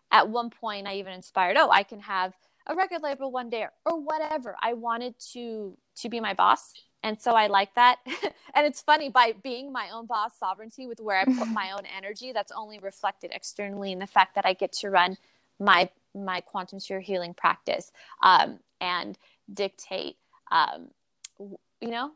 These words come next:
Speaker 1: who I work with, when I work with somebody, hours, right? Um, it was really hard for me fitting in and being normal and <laughs> going to a nine-to-five.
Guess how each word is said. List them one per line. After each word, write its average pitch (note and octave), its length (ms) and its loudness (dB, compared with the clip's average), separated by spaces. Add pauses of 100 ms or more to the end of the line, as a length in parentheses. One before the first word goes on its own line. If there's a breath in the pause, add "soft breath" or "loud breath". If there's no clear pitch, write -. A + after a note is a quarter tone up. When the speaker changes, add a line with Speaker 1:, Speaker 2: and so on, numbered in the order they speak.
Speaker 1:
who A3 140 -4
I G#3 140 0
work A3+ 360 -4
with, A3+ 320 -2 (340 soft breath)
when G#3 280 -4
I A3 100 -2
work A3 260 -4
with A3 120 -10
somebody, G#3 720 -6 (460)
hours, G#3+ 720 0
right? G#3+ 460 -4
Um, E3+ 420 -6 (160)
it G3+ 140 -8
was G3+ 260 -8
really G#3+ 240 0
hard F#3+ 260 0
for A3 140 -12
me G#3+ 140 -10
fitting G3 340 -4
in F#3 160 -6
and F#3+ 140 -8
being F#3 180 -4
normal F3+ 560 0
and G3 100 -14
<laughs> - 100 2
going C4 160 8
to - 160 2
a A#3+ 80 4
nine-to-five. G3+ 720 4